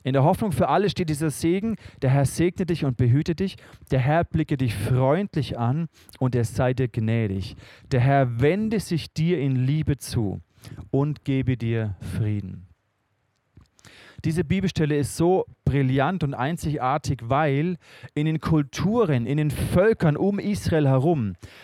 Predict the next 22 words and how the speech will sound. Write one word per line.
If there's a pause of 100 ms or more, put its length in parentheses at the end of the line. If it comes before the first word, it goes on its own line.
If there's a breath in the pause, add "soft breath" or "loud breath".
(100)
da
war
es
Brauch,
dass
wenn
ein
Kind
geboren
wurde, (260 loud breath)
wurde
es
dem
Vater
präsentiert,
also
in
den
römischen,
griechischen,
ägyptischen
Kulturen,